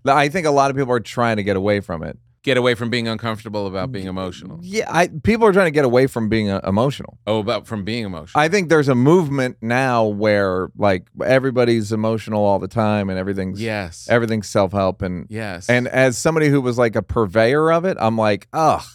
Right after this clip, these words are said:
Speaker 2: Right.
Speaker 1: Blah.
Speaker 2: <laughs> Yeah.
Speaker 1: <laughs>
Speaker 2: I have a
Speaker 1: Fucking
Speaker 2: part of my act
Speaker 1: quit
Speaker 2: now
Speaker 1: it.
Speaker 2: that's, that's talking about that.
Speaker 1: Yeah.
Speaker 2: Like, and I,
Speaker 1: I,
Speaker 2: I don't know.
Speaker 1: unfortunately, I have a big part of my act that's talking about it now 'cause
Speaker 2: Uh,
Speaker 1: I'm, like,
Speaker 2: yeah.
Speaker 1: a total hypocrite.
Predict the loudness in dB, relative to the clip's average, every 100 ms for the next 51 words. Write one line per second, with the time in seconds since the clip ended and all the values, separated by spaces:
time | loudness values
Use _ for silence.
0 | _ -10 -6 -6 -8 -12 -14 -16 -6 0
1 | 4 4 2 0 -2 -6 -6 -8 -6 -4
2 | -2 -2 -2 0 2 4 2 2 2 0
3 | -2 0 -2 0 2 4 4 2 -4 -12
4 | -12 -10 -10 -8 -8 -8 -8 -8 -8 -10
5 | -12 -4 2 4 2 -4 _ _ _ _
6 | _ _ -6 0 2 2 2 2 4 4
7 | 4 4 4 2 2 4 4 4 2 2
8 | 2 2 2 -2 -2 -2 -4 -4 -8 -6
9 | -4 -2 -4 -6 -6 -6 -4 -2 -2 -2
10 | -4 -2 -2 -2 -10 _ _ _ _ 0
11 | 0 2 2 2 2 2 0 -2 -10 -12